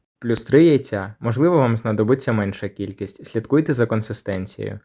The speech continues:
Перебити занурювальним блендером до однорідності.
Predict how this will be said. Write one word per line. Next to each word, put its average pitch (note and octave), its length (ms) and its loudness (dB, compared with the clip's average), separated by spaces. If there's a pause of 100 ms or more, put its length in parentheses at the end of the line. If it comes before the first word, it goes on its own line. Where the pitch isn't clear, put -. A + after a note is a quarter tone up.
(340)
Перебити A#2+ 460 4
занурювальним A2 640 2
блендером F#2+ 560 -4 (200)
до G#2 160 -2
однорідності. G#2+ 760 -2